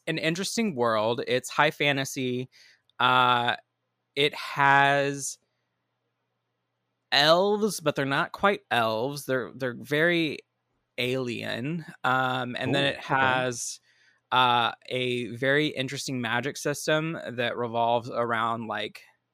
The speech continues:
Speaker 1: four different types of magic users. Um, it's been several years since I have read it, so I need to refer back to,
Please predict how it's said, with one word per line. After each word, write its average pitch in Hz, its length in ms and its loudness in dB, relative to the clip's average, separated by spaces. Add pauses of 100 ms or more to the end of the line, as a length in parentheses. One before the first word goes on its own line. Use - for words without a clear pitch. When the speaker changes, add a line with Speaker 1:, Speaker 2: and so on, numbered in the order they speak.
(920)
Speaker 1:
four 143 680 0
different 123 560 -4
types - 760 -6
of 113 640 -6 (440)
magic 120 540 -6
users. 180 680 -4 (460)
Um, 117 680 -2 (600)
it's 131 180 -6 (480)
been 143 460 2 (160)
several 147 640 0
years 107 560 -4
since 113 400 -6
I 107 300 0
have 107 380 -6
read 104 240 -6
it, 131 320 0
so 110 720 -4 (500)
I 117 120 -2
need 113 220 -8
to 117 140 -2
refer 110 480 -4
back 107 400 -4
to, 110 640 -6